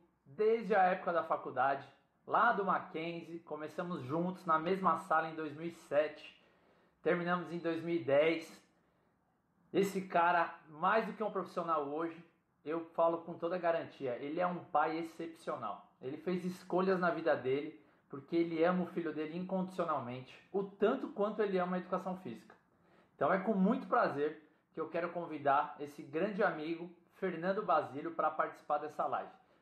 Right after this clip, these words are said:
Tenho certeza que vai ser muito enriquecedor. Lembra sempre,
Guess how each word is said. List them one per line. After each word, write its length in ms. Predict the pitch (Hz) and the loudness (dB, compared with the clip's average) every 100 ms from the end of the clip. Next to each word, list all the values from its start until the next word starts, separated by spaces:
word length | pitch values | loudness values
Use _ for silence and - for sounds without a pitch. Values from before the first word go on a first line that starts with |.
| _ | _
Tenho 160 | - 151 | -6 -6
certeza 480 | - 160 - 165 180 | -4 -4 0 -2 -2
que 100 | 160 | 0
vai 120 | 170 | 0
ser 160 | - | 0
muito 340 | 175 175 220 226 | 0 2 2 2
enriquecedor. 800 | 202 196 196 185 185 135 123 104 - _ | 2 2 0 -4 -4 -2 -2 -2 -8 _
Lembra 300 | 131 175 196 | 0 2 2
sempre, 400 | 202 196 156 - | 0 0 -2 -4